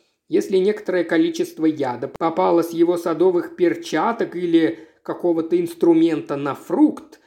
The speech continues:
то это могло произойти только в результате небрежности.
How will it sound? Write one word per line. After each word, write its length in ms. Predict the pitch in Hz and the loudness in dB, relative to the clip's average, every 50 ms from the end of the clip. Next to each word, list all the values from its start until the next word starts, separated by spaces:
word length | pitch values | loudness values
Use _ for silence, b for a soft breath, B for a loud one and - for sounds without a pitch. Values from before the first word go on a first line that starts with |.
| b b b _ | b b b _
то 160 | - 165 170 165 | -2 -2 -2 0
это 280 | 175 196 240 240 262 247 | -2 -4 -2 -2 -2 -2
могло 340 | 233 240 214 170 175 214 226 | 0 0 0 2 2 2 2
произойти 600 | 214 - 214 214 196 160 185 175 165 - 208 214 | 2 0 0 0 0 0 0 -2 -2 -4 -6 -4
только 360 | - - 180 180 180 - 180 | -2 -2 -2 0 0 -2 0
в 80 | 160 | 2
результате 680 | 160 170 165 160 165 151 156 - 160 160 156 156 - 160 | 2 2 2 2 2 0 0 -2 -6 -4 -6 -6 -6 -4
небрежности. 960 | 151 156 160 139 147 165 180 170 147 123 - - 127 110 - _ - 147 - | -2 0 0 2 4 4 4 4 2 -2 -6 -12 -14 -14 -16 _ -20 -20 -20